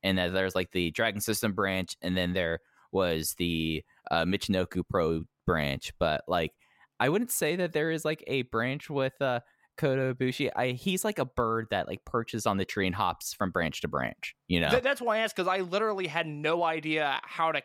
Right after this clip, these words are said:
Speaker 2: categorize him. And again, if you want to use almost, like, this family tree analogy, I have no clue where he fits into that. All I know is that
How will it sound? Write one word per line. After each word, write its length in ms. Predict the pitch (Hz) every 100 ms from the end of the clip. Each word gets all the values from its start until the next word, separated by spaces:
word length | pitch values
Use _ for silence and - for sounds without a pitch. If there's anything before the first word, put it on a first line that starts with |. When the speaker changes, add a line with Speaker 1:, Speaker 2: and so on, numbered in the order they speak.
| -
Speaker 2:
categorize 600 | - 160 165 160 151 147
him. 140 | 147 156
And 100 | 147
again, 240 | 151 156
if 80 | 139
you 80 | 147
want 160 | 151
to 80 | 147
use 220 | 143 139
almost, 320 | 139 139 -
like, 100 | 139
this 160 | 143 131
family 340 | - 156 143
tree 240 | 131 170 151
analogy, 640 | 135 156 165 151 135 131 - - _ _ _ -
I 80 | 190
have 220 | 196 214
no 400 | 185 180 196 202
clue 720 | - - 185 180 175 165 151 - _ _ _ 165
where 400 | 147 170 175 170
he 260 | - 160
fits 320 | - 165 160
into 200 | 170 180
that. 260 | 147 139 131 -
All 240 | 165 180
I 160 | 165 160
know 300 | 156 160 156
is 140 | 139
that 380 | 143 135 131